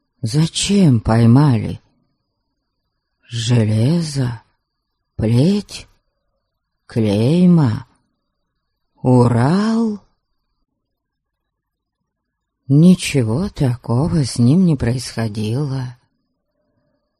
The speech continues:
И через несколько часов детское тело взяло свое.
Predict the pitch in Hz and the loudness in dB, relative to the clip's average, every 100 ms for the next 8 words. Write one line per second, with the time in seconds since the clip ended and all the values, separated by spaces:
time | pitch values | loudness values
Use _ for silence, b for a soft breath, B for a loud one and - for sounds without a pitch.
0 | _ _ _ _ _ 147 165 - 175 175 | _ _ _ _ _ -8 -6 -4 -2 0
1 | 160 196 202 - 113 - 110 - 113 - | 2 2 0 -2 -2 -2 -4 -4 -6 -4
2 | 123 147 120 123 190 233 - 233 220 196 | -2 -2 -4 -4 -6 -6 -6 -2 -2 -2
3 | 196 226 226 143 113 107 151 180 226 - | -4 -2 0 0 -2 -4 -2 -2 -4 -6
4 | - 110 107 101 98 | -6 -4 -4 -4 -4